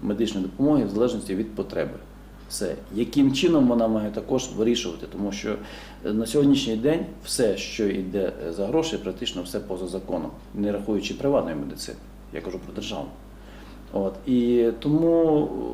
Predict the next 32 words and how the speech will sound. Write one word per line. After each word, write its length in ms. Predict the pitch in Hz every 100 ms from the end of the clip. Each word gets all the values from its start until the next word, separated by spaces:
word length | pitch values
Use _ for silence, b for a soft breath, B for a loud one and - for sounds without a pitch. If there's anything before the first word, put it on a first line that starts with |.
| 117
якщо 460 | 131 147 - 185 170
держава 720 | 139 147 135 143 123 120 -
бере 220 | 113 135
на 80 | 190
себе 160 | 190 196
відповідальність 480 | 196 196 190 185 -
фінансувати, 480 | 180 180 180 180 156
значить, 200 | 131 135
треба, 140 | 123
щоб 160 | - 147
фінансувала 480 | 147 139 139 135 139
в 40 |
повній 220 | 143 147 143
мірі. 180 | 135 131 - - -
Абсолютно, 440 | - 139 135 117
щоб 160 | 107 117
не 80 |
виникало 420 | 120 123 123 139 120
таких 280 | - 110
моментів, 420 | 113 110 107 - 92
що 120 | - -
комусь 300 | 113 131 127
на 80 | 104
щось 240 | 110 104
не 100 | 92
вистачає 540 | 95 87 90 107 98 90
коштів, 380 | 143 147 98
якомусь 380 | 98 - 110 101
закладу 340 | 127 123 104 95
не 80 | 92
вистачає 400 | 92 - 101 98
коштів. 340 | 76 -